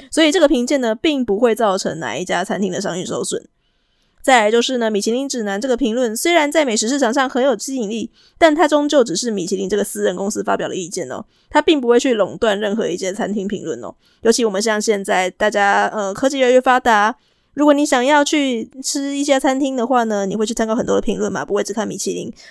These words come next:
甚至你在 Google 上面呢，Google Map 稍微滑一下评论，可能都是你去参考这家餐厅的意见哦。所以米其林评鉴并不会经-，影响你的经营理念，或者是造成你的厨师心理压力。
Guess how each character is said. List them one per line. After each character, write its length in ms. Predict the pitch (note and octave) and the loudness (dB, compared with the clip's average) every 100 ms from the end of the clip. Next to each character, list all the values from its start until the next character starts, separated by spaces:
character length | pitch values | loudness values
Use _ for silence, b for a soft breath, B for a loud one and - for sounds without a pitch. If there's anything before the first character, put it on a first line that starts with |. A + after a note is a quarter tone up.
| - | -2
甚 100 | D4+ | 0
至 100 | D4 | 2
你 120 | G#3 | 0
在 160 | A#3+ A#3 | 0 0
Google 420 | C4+ C4 G#3+ G#3 | 2 4 4 2
上 160 | A3+ | -2
面 180 | A3 G#3+ | -2 -2
呢， 80 | G3 | -2
Google 220 | G3+ G#3+ | -2 -2
Map 180 | G#3 G3+ | -2 -2
稍 80 | A3 | 2
微 80 | G3+ | 2
滑 200 | G3+ F#3 | 2 0
一 60 | A#3 | 0
下 100 | A#3+ | -2
评 160 | A3+ | -2
论， 200 | G3+ G#3 | -2 -4
可 120 | - | -4
能 140 | D#3 D3+ | -8 -4
都 140 | F#3 | -4
是 260 | G#3 G3 E3+ | -2 -4 -6
你 160 | D#3 | -10
去 160 | - G3 | -8 -4
参 160 | G#3 G#3+ | -4 -4
考 140 | E3 | -4
这 60 | F3+ | -4
家 80 | F3+ | -6
餐 180 | G3 | -6
厅 80 | G3+ | -6
的 60 | F3 | -6
意 160 | F#3+ | -8
见 180 | G3 F3+ | -8 -10
哦。 100 | - - B B B | -12 -16 B B B
所 140 | - | 2
以 20 | F#4+ | 2
米 100 | B3 | 2
其 80 | |
林 140 | C4 C#4 | -2 0
评 160 | A#3 | 0
鉴 180 | C4 B3 | 0 -2
并 240 | B3 B3 A3 | 0 -2 0
不 200 | F3+ A#3 | -2 2
会 280 | G#3 E3+ | 2 0
经-， 360 | - G#3+ G#3 - | -6 -8 -10 -10
影 500 | A#3 A3+ B3 B3 C4 | -6 -4 -4 -10 -10
响 240 | C4 B3+ C4 | -4 -2 0
你 140 | F#3+ | -2
的 180 | F#3 F3+ | -2 -4
经 200 | A3+ G#3+ | -4 -6
营 80 | G3+ | -6
理 100 | B2+ | -6
念， 220 | F#3 A#3 | -6 0
或 160 | A#3 | -2
者 100 | - | -2
是 140 | G#3 G3 | -6 -2
造 180 | G#3+ F#3+ | -2 -2
成 160 | F#3+ | -4
你 80 | G3 | -6
的 100 | - | -8
厨 200 | - G3+ | -6 -6
师 120 | G3 | -6
心 140 | F#3+ F3 | -6 -6
理 60 | |
压 160 | C3+ C#3 | -6 -4
力。 200 | F3 | -6